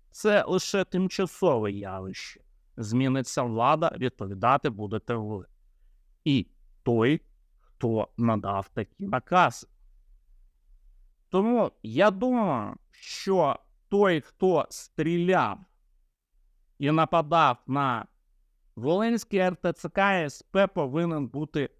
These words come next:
амністований. А от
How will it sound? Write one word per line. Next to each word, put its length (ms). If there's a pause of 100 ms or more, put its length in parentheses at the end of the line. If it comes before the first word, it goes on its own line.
(200)
амністований. 1300 (1900)
А 220
от 500